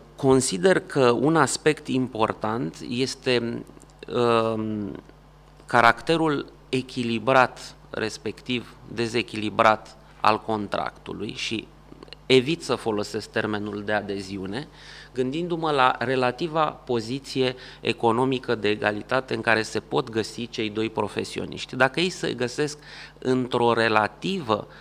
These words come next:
poziție de egalitate, um, apreciez că, um, domeniul se restrânge și mai tare și aș tinde să spun că, fără a nega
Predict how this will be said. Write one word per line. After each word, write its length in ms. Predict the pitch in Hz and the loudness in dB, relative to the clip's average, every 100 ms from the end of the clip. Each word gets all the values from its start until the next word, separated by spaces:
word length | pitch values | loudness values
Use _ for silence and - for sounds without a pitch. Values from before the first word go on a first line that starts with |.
| - - - | -20 -20 -8
poziție 800 | 123 113 98 120 120 - 107 - - - - | 0 0 0 -8 -8 -6 -6 -6 -16 -20 -20
de 180 | 107 107 | -4 0
egalitate, 960 | 110 104 104 101 95 92 - - - - - - - - - - - - - - | 0 0 -2 -4 -6 -6 -6 -10 -14 -14 -20 -20 -20 -20 -20 -20 -20 -20 -20 -6
um, 540 | - - 110 - 50 - - - - - - | 0 0 0 -2 -6 -10 -20 -20 -20 -20 0
apreciez 840 | 135 151 151 139 - 131 156 156 - | 6 6 4 0 -2 0 0 -2 -8
că, 360 | - 139 131 127 120 117 - - - - - - - | -4 0 2 2 0 -4 -10 -20 -20 -20 -20 -20 -8
um, 600 | 113 110 107 107 104 101 98 - - - - - - - - - - - - - - - - - - - - - 98 - - - | -2 0 0 0 -2 -6 -8 -10 -12 -18 -20 -20 -20 -20 -20 -20 -20 -20 -20 -20 -20 -20 -20 -20 -20 -20 -18 -14 -14 -16 -20 -12
domeniul 500 | 120 120 120 143 147 | -2 2 2 2 0
se 180 | 131 123 | -2 -2
restrânge 500 | 117 110 120 123 113 | -2 -2 -4 -4 -4
și 180 | 107 - | -6 -8
mai 220 | 101 95 | -10 -10
tare 240 | - - - - | -10 -12 -14 -16
și 160 | - 113 | -4 -2
aș 200 | 107 - | -2 -6
tinde 440 | - 143 151 135 | -6 -2 0 0
să 180 | 131 117 | -2 -6
spun 500 | - - 131 127 123 | -6 -6 -4 -4 -4
că, 320 | - 117 110 - - - - - - - | -2 0 0 -4 -20 -20 -20 -20 -20 -10
fără 300 | - 151 165 | 2 6 8
a 80 | |
nega 520 | 143 127 107 107 98 | 8 4 6 6 6